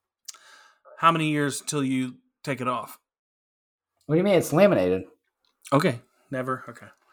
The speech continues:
Speaker 1: Okay, so, <laughs> so I do like the Quick Stop does get rebuilt, and one of the last things we see is one of those fucking milkmaids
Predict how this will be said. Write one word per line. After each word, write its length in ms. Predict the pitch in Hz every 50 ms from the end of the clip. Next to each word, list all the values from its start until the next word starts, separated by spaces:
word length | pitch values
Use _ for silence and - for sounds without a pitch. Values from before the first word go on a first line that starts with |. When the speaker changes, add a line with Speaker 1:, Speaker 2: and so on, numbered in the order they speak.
| _ _ _ - - - - - -
Speaker 1:
Okay, 200 | 240 240 208 180
so, 300 | 180 - 254 233 - - - _ _ _ _ _ _ _ _ _ _ _ _ _ _ _ _ _ _ _ _ _ -
<laughs> 200 | 160 135 - -
so 580 | - - - - - - 262 - 240 220 196 208 -
I 120 | 170 170
do 160 | 160 202 262
like 220 | 254 226 208 202 190
the 100 | 185 165
Quick 240 | - - 185 175 -
Stop 300 | - - 165 160 156 139
does 200 | 139 147 156 156
get 160 | 170 180 185
rebuilt, 480 | 160 156 151 143 147 147 151 151 - - _ _ _ _ _ _ _ _ _ _ _ _ _ _ _ _ _ _ - -
and 240 | 160 151 147 147 143
one 100 | 147 147
of 40 | 147
the 80 | 143
last 300 | 139 143 147 151 143 -
things 200 | - 160 151 139
we 80 | 147 135
see 180 | 135 - 151
is 80 | 147 139
one 80 | 143 135
of 40 | 131
those 140 | 123 113 -
fucking 400 | - 156 143 139 - 151 135 127
milkmaids 680 | 131 127 - - - 127 117 113 110 110 110 - -